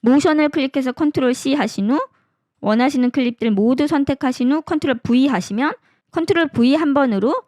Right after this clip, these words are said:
모든 클립들이 한꺼번에 다 위치와 화면 비율이 원하시는 대로 변하신 걸 보실 수가 있습니다.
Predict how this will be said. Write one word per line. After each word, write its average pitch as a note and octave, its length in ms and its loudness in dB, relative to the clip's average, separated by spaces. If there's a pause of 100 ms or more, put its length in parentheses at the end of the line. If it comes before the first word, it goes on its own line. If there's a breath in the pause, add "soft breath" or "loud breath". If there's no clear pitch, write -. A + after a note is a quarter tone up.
모든 A#3+ 340 0
클립들이 A#3 460 -2
한꺼번에 D4+ 520 0
다 A#3+ 360 2 (880 soft breath)
위치와 C#4 480 0
화면 D4+ 260 0
비율이 A3 400 0
원하시는 C#4+ 600 0
대로 C4+ 200 2
변하신 G#3+ 440 -2
걸 C#4 180 2
보실 B3+ 320 -2
수가 B3+ 460 -2
있습니다. A#3 600 -4